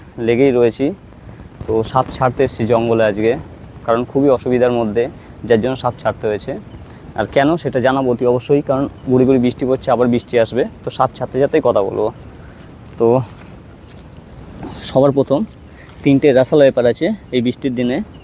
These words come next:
রাসাল ভাইপারগুলোকে নিয়ে খুব অসুবিধা হচ্ছিল, তো রাসাল ভাইপারগুলোকে আগে রিলিজ করব। এবং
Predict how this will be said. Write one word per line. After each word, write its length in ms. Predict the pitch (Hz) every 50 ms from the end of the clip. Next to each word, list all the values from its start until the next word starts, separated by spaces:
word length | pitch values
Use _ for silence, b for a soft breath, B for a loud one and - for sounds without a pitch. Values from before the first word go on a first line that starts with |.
| - B B B B B - - 123
রাসাল 200 | 127 - - 151 143
ভাইপারগুলোকে 500 | 143 139 135 147 143 143 147 143 135 156 143
নিয়ে 120 | 143 139 -
খুব 100 | 147 135 127
অসুবিধা 300 | 127 - 143 139 127 127 123
হচ্ছিল, 280 | 117 110 - - 127 131 170 190 - - -
তো 40 | - 117 113
রাসাল 200 | 113 - - 127 127
ভাইপারগুলোকে 460 | 127 120 131 127 120 127 131 131 - 123
আগে 100 | 120 120 123 123
রিলিজ 220 | 120 120 117 - - 117
করব। 160 | 110 110 117 160 208 - B B B B B B B - - 131
এবং 160 | 120 123 -